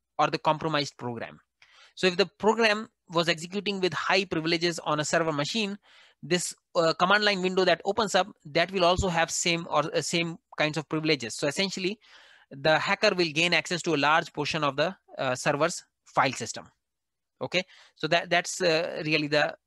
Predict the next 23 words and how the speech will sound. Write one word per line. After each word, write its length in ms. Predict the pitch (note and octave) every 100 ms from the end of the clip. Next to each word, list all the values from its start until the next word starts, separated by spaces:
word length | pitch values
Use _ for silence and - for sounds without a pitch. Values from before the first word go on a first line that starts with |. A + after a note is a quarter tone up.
| _
problem 340 | D#3 D3 D3
or 80 | C#3
risk 260 | B2+ C3+ -
here. 180 | A2+ E2 _ _ _ - - - - - - - _ _ _
So 280 | - F#3+ G#3+
let's 220 | G#3+ A3+ A#3+
assume 260 | A3+ B3
that 120 | A#3+
somehow 420 | - A#3 G#3+ A3+ A3
hacker 360 | F3 F#3+ G3
has 220 | F3+ F3
managed 400 | D#3 E3 F3 E3+
to 120 | F3 F#3
insert 420 | E3 D#3 F3+ D#3+
this 160 | D#3+
malicious 380 | D#3+ D3+ D3 D#3+
code 260 | - D#3+ E3+
in 160 | D3 C#3+
the 100 | C3
stack. 280 | - G#2+ - _ _ _ _ _ _
Now, 100 | E3
how 200 | E3 G#3+
to 100 | G#3+